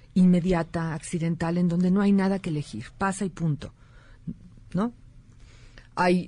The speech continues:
tenemos ahora también algo que es terrible que estamos viviendo en México, que puede ser una muerte violenta, y pasó cuando no tenía.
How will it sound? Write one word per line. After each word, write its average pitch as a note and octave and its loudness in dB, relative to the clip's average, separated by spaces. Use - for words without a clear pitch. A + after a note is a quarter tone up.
tenemos F#3+ -2
ahora E3 0
también E3+ -2
algo F3 -4
que D#3+ -2
es - -10
terrible F3+ -2
que - -12
estamos E3 -4
viviendo E3+ -2
en G3+ 0
México, G3+ -4
que - -12
puede D#3+ -2
ser D#3+ -4
una D#3 0
muerte D3+ -2
violenta, F#3 -2
y - -4
pasó G#3 -2
cuando E3+ 0
no E3+ 0
tenía. E3+ -2